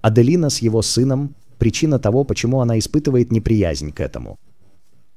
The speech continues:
И все же чистый продукт может быть, потому что демонический ребенок от Декса, родственника,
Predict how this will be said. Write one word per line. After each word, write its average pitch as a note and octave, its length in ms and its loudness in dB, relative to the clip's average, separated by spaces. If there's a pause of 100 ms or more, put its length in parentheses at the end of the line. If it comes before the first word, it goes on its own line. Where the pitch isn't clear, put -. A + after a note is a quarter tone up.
(260)
И E3 100 6
все B2+ 260 4
же D3+ 280 2
чистый - 340 0
продукт C3 380 2
может G2 280 0
быть, F#2+ 280 -4
потому F3+ 320 0
что - 160 0
демонический B2 640 0
ребенок B2 500 0
от A#2+ 240 0
Декса, F#2 520 -4 (180)
родственника, F2 800 0